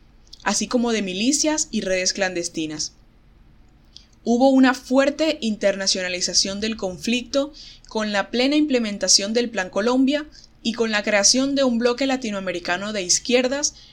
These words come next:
que respaldó una salida política a la guerra.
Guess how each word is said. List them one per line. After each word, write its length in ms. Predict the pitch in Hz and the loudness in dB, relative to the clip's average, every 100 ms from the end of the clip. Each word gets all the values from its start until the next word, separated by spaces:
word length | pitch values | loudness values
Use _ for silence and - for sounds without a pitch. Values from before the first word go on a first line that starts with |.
| - - | -14 -2
que 120 | 214 | 2
respaldó 520 | 196 196 190 185 202 | 4 2 0 -2 -2
una 320 | 240 247 254 - | -2 -2 -2 0
salida 460 | 196 190 214 220 | 2 0 -2 -4
política 580 | 185 190 220 262 269 277 | -4 -6 -4 -4 -2 -4
a 180 | - 180 | -4 -4
la 100 | 170 | -2
guerra. 360 | 160 151 135 | -2 -4 -8